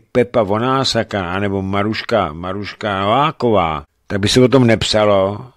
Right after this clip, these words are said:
a každý by se na ní vykašlal, protože to byla její vina. Jo, takže nebude se chodit na kulturu. Další věc. Nebude se kupovat oblečení, protože je drahé.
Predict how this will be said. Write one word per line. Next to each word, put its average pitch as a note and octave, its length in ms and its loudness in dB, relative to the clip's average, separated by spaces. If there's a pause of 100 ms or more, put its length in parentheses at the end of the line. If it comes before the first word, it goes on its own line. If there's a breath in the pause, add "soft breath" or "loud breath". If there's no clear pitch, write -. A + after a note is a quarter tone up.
(240)
a - 120 -20
každý G#2+ 240 4
by A2 100 0
se A#2+ 160 0
na A#2 100 2
ní A#2 160 4
vykašlal, A2+ 520 2
protože G#2 240 2
to A2 100 2
byla A2+ 140 6
její G#2+ 400 6
vina. G2 360 -2 (260)
Jo, D#2+ 260 -10 (180)
takže F#2+ 520 -4 (840)
nebude A2+ 440 0
se A2+ 120 -4
chodit A2+ 300 -4
na A2 100 -8
kulturu. E2 560 -10 (160)
Další A2 540 0
věc. - 500 -12 (1400)
Nebude B2+ 680 2
se G2+ 320 0
kupovat A2 800 -2 (100)
oblečení, F2+ 920 0 (840)
protože F#2+ 440 0
je G2+ 140 4
drahé. E2+ 720 0